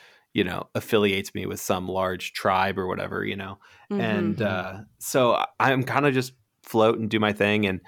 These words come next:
Speaker 1: um, I'm always afraid that I'm, like, I'm gonna step on some toe. Not that I'm, you know,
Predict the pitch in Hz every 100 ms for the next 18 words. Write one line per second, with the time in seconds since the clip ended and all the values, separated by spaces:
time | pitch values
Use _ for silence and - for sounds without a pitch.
0 | - - - - 95 90 90 113 - _
1 | - 113 101 104 101 - 104 104 95 92
2 | 92 92 - - 95 92 - 104 92 90
3 | - 90 90 95 95 - - 113 110 110
4 | 95 92 92 _ - 101 95 92